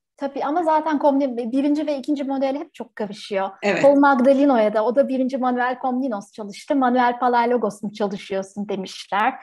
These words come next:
Speaker 1: Bana
Speaker 2: Evet.
Speaker 1: diyorlardı, "Komnenos'u mu çalışıyorsun?" ama Paul Magdaleno zaten yaptı. Ee, ama evet, e, dinleyicimizin de dediği gibi Manuel çok idealize bir tasvir çiziyor. Yani hatasız, kendini tümüyle, e,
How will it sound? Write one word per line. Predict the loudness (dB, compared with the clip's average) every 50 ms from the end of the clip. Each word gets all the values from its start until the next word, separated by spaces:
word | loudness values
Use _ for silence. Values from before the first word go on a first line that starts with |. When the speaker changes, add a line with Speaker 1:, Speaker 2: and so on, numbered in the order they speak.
| -20 -20 -14 -4 2
Speaker 1:
Bana | 4 4 6 6
Speaker 2:
Evet. | 4 4
Speaker 1:
diyorlardı, | 4 2 2 2 2 0 0 -2 -4 0
"Komnenos'u | 2 2 2 2 2 -2 -2 -4 -6 -6 -6
mu | -8 -6
çalışıyorsun?" | -4 -6 -6 -6 -6 -6 -6 -6 -6 -6 -8 -6
ama | -4 -4 -2 0
Paul | 0 0 0
Magdaleno | 2 2 0 0 2 0 0 0 -2 -4 -2
zaten | 0 -2 -2 -2 -4 -8 -14
yaptı. | -12 -12 -14 -14 -14 _ _ -8 -8 -8 -8 _ -20 -20 -20 -14 -8 -4
Ee, | -2
ama | -2 -2 0 0 2 2 2 2 2
evet, | 2 2 2 2 0 0 -4 -6 -6
e, | -4 -4 -2 -2
dinleyicimizin | 0 0 2 2 0 0 0 -2 -2 -2 -2 -2 0
de | 0 0 0
dediği | -2 -4 -4 -4 -4 -4
gibi | -6 -8 -8 -6
Manuel | -4 -4 -2 -2 -2 -2 -4
çok | -6 -8 -16 -10 -8 -2
idealize | 2 4 6 6 6 4 2 2 2 2
bir | 0 -2 -6
tasvir | -8 -10 -10 -10 -10 -10 -10 -10
çiziyor. | -8 -8 -8 -6 -6 -6 -6 -6 -8 -8 -10 -18 -20 -14 _ 0
Yani | 2 2 4 2 0 0
hatasız, | 0 0 0 0 0 0 -4 -4 -4 -6 -8 -10 -10 -8
kendini | -4 -2 0 2 2 2 2 0 -2
tümüyle, | -2 -2 -2 -2 0 0 0
e, | 2 2 0 0 -2 -2 -4 -4